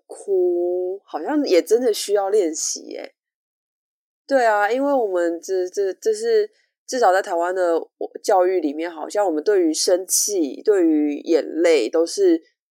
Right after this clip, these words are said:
很不好的东西，很可怕。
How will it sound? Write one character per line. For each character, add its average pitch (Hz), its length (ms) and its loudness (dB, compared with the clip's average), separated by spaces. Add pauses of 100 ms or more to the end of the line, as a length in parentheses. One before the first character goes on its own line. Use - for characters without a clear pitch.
(180)
很 165 160 -6
不 233 80 -2
好 170 220 2
的 120 80 -10
东 135 240 -8
西， - 420 -10 (140)
很 156 120 -6
可 160 220 -2
怕。 - 320 -10